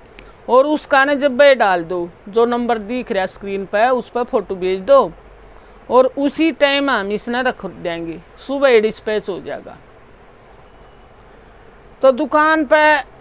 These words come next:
<clears throat> आओगी तो और अच्छा। अरे बे, नहीं आ सको न,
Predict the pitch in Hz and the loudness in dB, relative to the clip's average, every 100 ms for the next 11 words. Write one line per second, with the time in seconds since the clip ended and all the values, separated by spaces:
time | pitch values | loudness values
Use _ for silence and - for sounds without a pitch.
0 | - 302 320 269 233 196 - 233 254 285 | -8 0 4 4 4 -2 0 2 4 4
1 | 277 247 233 269 262 233 254 277 277 - | 2 -2 0 4 4 6 4 4 0 -2
2 | 285 294 320 - - - 233 269 294 294 | 2 2 0 -8 -20 -8 -2 0 2 2
3 | 247 285 330 311 - - 311 277 294 330 | 2 2 4 2 0 2 4 4 0 0
4 | 208 | -2